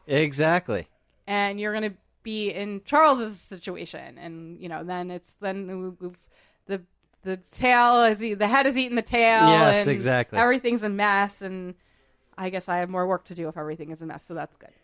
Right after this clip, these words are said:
Speaker 2: Um, so yeah, that's, that's really it. Like, that's all you need to do.
Speaker 1: And just a quick note here to say that the, the armrest on the Odyssey is clutch. I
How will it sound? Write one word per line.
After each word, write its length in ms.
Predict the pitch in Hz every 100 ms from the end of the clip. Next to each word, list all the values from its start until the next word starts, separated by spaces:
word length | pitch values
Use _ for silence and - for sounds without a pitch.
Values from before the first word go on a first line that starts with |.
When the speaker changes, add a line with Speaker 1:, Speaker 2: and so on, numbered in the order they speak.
| _ _ _ _ _ _ - -
Speaker 2:
Um, 260 | 220 202 202
so 120 | 370
yeah, 120 | 208 -
that's, 220 | 339 - -
that's 240 | 392 494
really 320 | 494 539 554
it. 60 | - -
Like, 260 | 233 233 _ _ _ _ _ _ -
that's 160 | -
all 280 | 415 359 381 _ _
you 100 | 302
need 140 | 294
to 80 | 262
do. 180 | 220 226 -
Speaker 1:
And 260 | 202 190 180
just 200 | 254 -
a 60 |
quick 320 | - 190 175 160
note 200 | 147 120
here 180 | 123
to 160 | 110 131
say 280 | - 139 123
that 260 | 113 110 - _
the, 360 | 156 180 165 151 _ _ _
the 140 | 139 156
armrest 540 | 165 214 269 226 -
on 80 | 190
the 120 | 160
Odyssey 400 | 143 135 123 131
is 120 | 110 -
clutch. 480 | - 104 - - - _ _ _ _ -
I 540 | 143 175 202 202 180